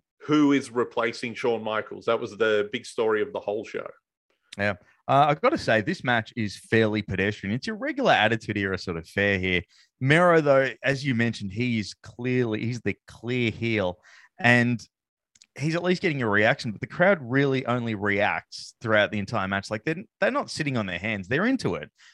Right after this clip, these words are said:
Speaker 2: but they're not, like, you know, shouting from the rafters or cheering or booing or anything like that. But it's when you see Sable come back, 'cause at the start of the match, she gets sent to the back 'cause she, 'cause Mark Mero says there's only enough room here for one attractive woman and sends Sable to the back.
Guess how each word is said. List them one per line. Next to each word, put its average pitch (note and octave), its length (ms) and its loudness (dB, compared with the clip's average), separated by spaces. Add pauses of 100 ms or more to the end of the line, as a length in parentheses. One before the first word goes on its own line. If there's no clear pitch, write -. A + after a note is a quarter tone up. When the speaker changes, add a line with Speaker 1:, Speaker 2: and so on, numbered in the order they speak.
(140)
Speaker 2:
but C#3+ 100 0
they're C#3+ 120 0
not, D#3 200 0
like, A#2 200 0
you A#2+ 60 -4
know, F#2 160 -4 (340)
shouting A2+ 440 0
from F#2+ 160 -10
the F2+ 80 -6
rafters G2 380 0
or E2 60 -10
cheering A2+ 580 -2
or D#2+ 200 -6
booing A2+ 380 4
or G#2 100 0
anything G#2+ 200 -2
like G#2 140 -4
that. A2 220 2
But G2+ 120 -4 (160)
it's - 180 -20 (160)
when E3 300 -6
you G#3 100 -4
see F3 220 -6
Sable A#2+ 600 0 (540)
come D3 280 -2
back, G#2+ 180 0
'cause A#2 120 -6
at C#3+ 140 2
the B2 60 -4
start B2+ 420 2
of G#2 140 -4
the F#2+ 80 -6
match, F#2 240 -2
she A#2+ 140 -4
gets G#2 200 -2
sent A2 200 0
to G2+ 40 -10
the F2+ 80 -4
back F#2 280 0
'cause F2+ 120 -10
she, - 160 -16 (160)
'cause E2 140 -12
Mark F2 220 -6
Mero F2 280 -4
says F2+ 240 -10
there's F#2 140 -10
only G2 180 -8 (120)
enough F#2+ 260 -4
room F#2+ 220 0
here F#2+ 160 -4
for F2+ 180 -6
one G2 300 -2 (340)
attractive G#2+ 480 -6
woman G#2+ 300 -2
and F#2 200 -6
sends G2 300 -4
Sable G2 300 0
to F#2 100 -16
the E2+ 80 -8
back. G2+ 340 0